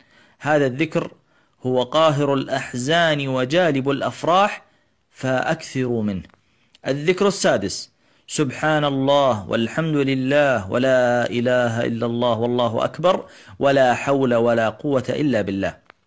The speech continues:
خذها قاعدة: العبرة والمنفعة والثمرة في الأذكار والأدعية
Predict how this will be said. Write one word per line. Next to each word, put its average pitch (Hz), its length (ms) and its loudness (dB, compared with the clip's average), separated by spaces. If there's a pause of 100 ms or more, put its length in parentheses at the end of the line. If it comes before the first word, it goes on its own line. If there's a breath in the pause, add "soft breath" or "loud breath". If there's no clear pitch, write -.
(720)
خذها 120 320 -2
قاعدة: 135 560 0 (480 loud breath)
العبرة 135 560 0
والمنفعة 123 800 0
والثمرة 131 680 -2
في 127 100 -4
الأذكار 151 580 0
والأدعية 139 760 0